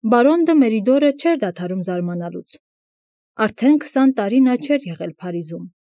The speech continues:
և հիմա նրան զարմացնում էր մեծ քաղաքի ժխորը, ձիերի խրխնջոցը, ծառաների գոռգոռոցը, բազմաթիվ կառքերի աղմուկը։ Բարոնը գտնում էր, որ Հենրիխ երկրորդի թագավորության ժամանակից ի վեր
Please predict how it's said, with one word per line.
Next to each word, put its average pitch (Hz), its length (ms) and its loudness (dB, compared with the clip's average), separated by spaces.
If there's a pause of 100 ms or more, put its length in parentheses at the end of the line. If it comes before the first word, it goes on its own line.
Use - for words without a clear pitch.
(200)
և 208 200 2
հիմա 202 260 0
նրան 214 300 -2
զարմացնում 196 640 -2
էր 208 160 -2 (360)
մեծ 262 280 4
քաղաքի 202 400 -2
ժխորը, 226 480 -2 (340)
ձիերի 196 380 0
խրխնջոցը, 202 800 -4 (300)
ծառաների 214 560 0
գոռգոռոցը, 196 760 -2 (300)
բազմաթիվ 254 580 2
կառքերի 226 480 -2
աղմուկը։ 175 480 -8 (760)
Բարոնը 240 360 6
գտնում 262 480 2
էր, - 140 -4
որ 226 240 0
Հենրիխ 269 440 4
երկրորդի 220 540 -2
թագավորության 202 720 -4
ժամանակից 196 560 -6
ի 208 80 -4
վեր 294 260 0